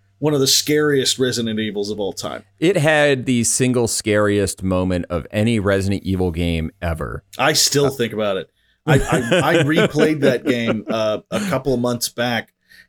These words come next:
Speaker 1: and, uh, and
Speaker 2: <laughs>
Speaker 1: the first time I played it, Emily sat with me through the whole thing.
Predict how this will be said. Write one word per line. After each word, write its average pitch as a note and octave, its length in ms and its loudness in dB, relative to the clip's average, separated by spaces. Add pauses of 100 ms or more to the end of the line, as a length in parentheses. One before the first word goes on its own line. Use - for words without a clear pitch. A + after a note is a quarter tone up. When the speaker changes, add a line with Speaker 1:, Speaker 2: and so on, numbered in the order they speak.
(160)
Speaker 1:
and, A2 400 0
uh, A2 260 2
and G#2+ 140 -2
Speaker 2:
<laughs> - 440 -2
Speaker 1:
the B2+ 140 -4
first F3+ 300 0
time F#3+ 160 2
I E3+ 80 2
played D#3 340 2
it, A#2 120 -2
Emily C3 400 0
sat B2 380 -2
with A2 180 -8
me G#2 160 -6
through A#2+ 180 -4
the G2+ 120 -4
whole A2+ 240 0
thing. G#2+ 420 -4